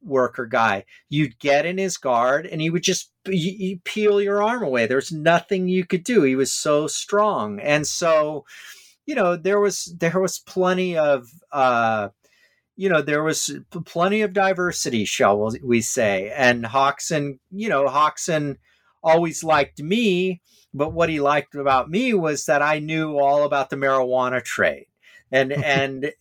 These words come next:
Speaker 1: and the things <laughs> that, that I would, I would show him, he, he kind of as a cautionary tale would <laughs> excite him. And I'd be like, "Oh no, you know, I'm, I, <laughs> why,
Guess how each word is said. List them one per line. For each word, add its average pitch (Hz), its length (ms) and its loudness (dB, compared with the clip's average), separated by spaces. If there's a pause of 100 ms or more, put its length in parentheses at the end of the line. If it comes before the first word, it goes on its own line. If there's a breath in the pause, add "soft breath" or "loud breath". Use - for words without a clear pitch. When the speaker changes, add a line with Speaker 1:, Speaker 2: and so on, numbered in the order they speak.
(140)
Speaker 1:
and 151 280 4
the 151 120 -6
things 180 600 0 (100)
<laughs> - 100 -6
that, 226 220 2 (520 loud breath)
that 170 220 2
I 175 220 2
would, 170 440 -4
I 160 200 2
would 160 340 -4
show 262 400 0
him, 180 260 -2
he, 185 440 -4
he 185 60 -2
kind 180 280 0
of 165 100 -2
as 165 160 -2
a 143 60 -10
cautionary 165 640 -2
tale 202 460 0
would 165 120 0
<laughs> 143 80 0
excite 233 560 -2
him. 160 300 -2 (460 soft breath)
And 156 120 0
I'd 156 160 2
be 147 180 -6
like, 135 220 0
"Oh 147 260 2
no, 135 380 2
you 131 160 -4
know, 135 160 0
I'm, 139 240 0 (100)
I, 147 200 2
<laughs> 143 120 -6
why, 147 160 -2